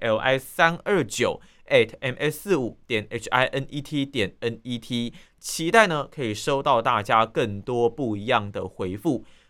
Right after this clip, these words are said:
当然，关于车子的内容呢，我们也还是会有，但是比例上面可能会做比较多的一些调整哦。那另外呢，因为我也很喜欢运动，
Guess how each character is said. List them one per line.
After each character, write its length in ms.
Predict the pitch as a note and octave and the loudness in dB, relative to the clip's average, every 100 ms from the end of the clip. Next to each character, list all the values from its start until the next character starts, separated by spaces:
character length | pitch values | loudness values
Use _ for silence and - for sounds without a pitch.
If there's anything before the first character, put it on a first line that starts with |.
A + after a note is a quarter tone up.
| _ | _
当 120 | G#3 | 0
然， 200 | B3 A#3+ | 2 2
关 200 | A#3+ B3+ | 6 4
于 160 | A#3+ G#3+ | 4 -2
车 320 | - A#3 A#3 | -2 2 2
子 220 | A#3 F#3 | 0 -2
的 120 | E3 E3 | -2 0
内 280 | A3+ G3 | 0 0
容 300 | A#2+ G#2 G#2 | 0 0 0
呢， 120 | A2 A2+ | -4 -2
我 120 | B2 | -2
们 160 | G#2 G2+ | -4 -6
也 180 | B2 G2+ | -4 -4
还 320 | F2 A#2 G#2 | 0 2 2
是 240 | B2 - E3 | -2 -4 -4
会 380 | C3+ G#3 D#3 G#2 | -4 -2 -2 -2
有， 340 | G#2 F#2 - _ | 0 0 -2 _
但 160 | D#3+ | -6
是 160 | D#3 D3+ | -4 -4
比 360 | A2+ B2+ G2 B2 | -6 -8 -6 -4
例 180 | E3+ | -4
上 260 | C#3 F3+ B2+ | 0 0 0
面 280 | C#3+ B2 F2 - - - | 0 -2 -2 -14 -20 -8
可 200 | B2 G2 | -6 -4
能 160 | G2+ | -4
会 180 | D#3+ B2+ | -2 -4
做 240 | A2+ B2+ | 0 -2
比 180 | G#2 G2 | -2 -6
较 220 | F2+ A#2 | 0 0
多 240 | G2+ B2+ A#2 | 0 -4 -4
的 100 | G2+ | -4
一 120 | G#2 | -6
些 180 | A2+ G#2+ | -6 -8
调 340 | - F2+ F#2 | -6 -6 -6
整 220 | - A2 | -2 -2
哦。 160 | D2+ C#2+ - - - | -2 -8 -10 -20 -8
那 100 | E3+ | 0
另 200 | B3+ B3+ | 0 2
外 120 | A#3 | 2
呢， 120 | F3+ | 2
因 140 | E3+ G#3+ | 0 0
为 60 | |
我 180 | F#3+ D#3+ | 2 2
也 80 | A#2+ | 0
很 240 | G#2+ B2 | -2 -6
喜 240 | - A2+ G2 | -6 -2 -2
欢 260 | B2+ A#2+ D3+ | 2 0 0
运 180 | E3 G#2+ | -2 2
动， 240 | A#2+ | 2